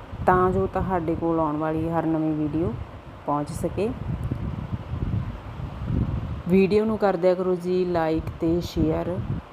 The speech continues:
ਅੱਜ ਆਪਾਂ ਲੈ ਕੇ ਆਏ ਹਾਂ ਜੀ ਨਵੇਂ ਨਵੇਂ ਰਿਸ਼ਤੇ। ਰਿਸ਼ਤਾ ਹੈ ਜੀ ਆਪਣੇ ਕੋਲੇ ਬਠਿੰਡਾ ਏਰੀਆ, ਜੱਟ ਸਿੱਖ ਪਰਿਵਾਰ ਦੀ ਇਹ ਲੜਕੀ ਹੈ ਜੀ। ਲੜਕੀ ਦਾ date of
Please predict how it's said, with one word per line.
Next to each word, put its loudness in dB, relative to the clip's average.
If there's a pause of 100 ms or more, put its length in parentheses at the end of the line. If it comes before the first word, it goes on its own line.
(460)
ਅੱਜ 2
ਆਪਾਂ 2
ਲੈ 2
ਕੇ -4
ਆਏ 0
ਹਾਂ -2
ਜੀ 0
ਨਵੇਂ 4
ਨਵੇਂ 2
ਰਿਸ਼ਤੇ। 0 (3250)
ਰਿਸ਼ਤਾ 4
ਹੈ 6
ਜੀ 0
ਆਪਣੇ -2
ਕੋਲੇ 0
ਬਠਿੰਡਾ -2
ਏਰੀਆ, 0
ਜੱਟ -2
ਸਿੱਖ 0 (180)
ਪਰਿਵਾਰ 0
ਦੀ 0
ਇਹ 2
ਲੜਕੀ 0
ਹੈ 2
ਜੀ। -2 (920)
ਲੜਕੀ 4
ਦਾ 4
date 2
of 0